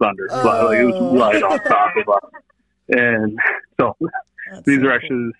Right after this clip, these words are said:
Speaker 1: same people that, um, a couple years back, uh, we had the wolves around us. So for whatever reason, whenever we're out together, there's, there's something sketchy that happens
Speaker 2: <laughs>
Speaker 1: between us. But <laughs> it's,
Speaker 2: But it's a good
Speaker 1: it was a
Speaker 2: experience at the same
Speaker 1: phenomenal
Speaker 2: time.
Speaker 1: time.
Speaker 2: Yeah,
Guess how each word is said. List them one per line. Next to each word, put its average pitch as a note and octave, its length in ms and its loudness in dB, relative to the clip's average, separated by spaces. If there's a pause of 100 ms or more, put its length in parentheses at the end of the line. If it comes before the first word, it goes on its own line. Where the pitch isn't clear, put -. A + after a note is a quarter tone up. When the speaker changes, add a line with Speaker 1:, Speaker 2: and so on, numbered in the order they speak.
Speaker 1:
same A#2 200 -4
people A#2 420 -2
that, G#2+ 280 -6 (640)
um, G#2 460 -8 (420)
a - 160 -18
couple B2 220 -6
years A2 340 -4
back, A2 340 -4 (680)
uh, G#2+ 200 -6
we A#2 140 -4
had A#2 140 -4
the A2+ 60 -6
wolves A2 400 -6
around G#2+ 280 -8
us. G#2+ 100 -12 (120)
So A2+ 280 -2
for A2+ 180 -4
whatever B2+ 420 0
reason, A#2 440 0
whenever A2 400 -2
we're G#2+ 240 0
out G#2 220 0
together, G2+ 220 -6 (220)
there's, G#2 200 -6 (500)
there's - 180 -6
something A2+ 260 -2 (120)
sketchy G#2 360 -4
that G#2+ 160 -2
happens G#2+ 420 -4
Speaker 2:
<laughs> - 40 -16
Speaker 1:
between G#2 380 -8
us. G2+ 120 -6 (180)
But G#2+ 160 -6 (520)
<laughs> - 720 -6
it's, - 260 -6 (100)
Speaker 2:
But C#4+ 100 -6
it's C#4 140 -6
a C4+ 40 -10
good A#3 200 0
Speaker 1:
it A3 40 0
was C3+ 100 2
a - 40 2
Speaker 2:
experience F#3+ 460 0
at F3 100 -6
the F3 80 -10
same C#3 260 0
Speaker 1:
phenomenal A2 280 -2
Speaker 2:
time. D3+ 80 -10
Speaker 1:
time. - 160 -4
Speaker 2:
Yeah, D#3+ 240 -6